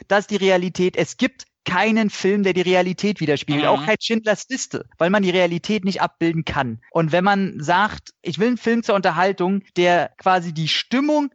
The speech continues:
Speaker 1: wiedergibt, was Queen in den Leuten auslöst, dann ist es mir scheißegal, ob die das
Speaker 2: Richtig.
Speaker 1: weglassen. Die haben ja auch kritisiert, ich glaub, das hat Khalil auch erwähnt, ja, die regen sich im Film so auf, dass Freddy auf einmal so ein Solo-Projekt hat, dabei hat dieser,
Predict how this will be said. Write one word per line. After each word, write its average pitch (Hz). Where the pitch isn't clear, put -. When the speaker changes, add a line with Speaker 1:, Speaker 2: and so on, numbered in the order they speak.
Speaker 1:
wiedergibt, 214
was -
Queen 226
in 180
den 160
Leuten 175
auslöst, 131
dann 175
ist 185
es 160
mir 165
scheißegal, 214
ob 156
die 175
das 185
Speaker 2:
Richtig. 127
Speaker 1:
weglassen. 131
Die 165
haben 196
ja 208
auch 185
kritisiert, 190
ich 160
glaub, 180
das 175
hat 170
Khalil 185
auch 160
erwähnt, 165
ja, 143
die 147
regen 156
sich 156
im 151
Film 165
so 151
auf, 160
dass 151
Freddy 160
auf 151
einmal 160
so 156
ein 160
Solo-Projekt 165
hat, 170
dabei 151
hat 160
dieser, 151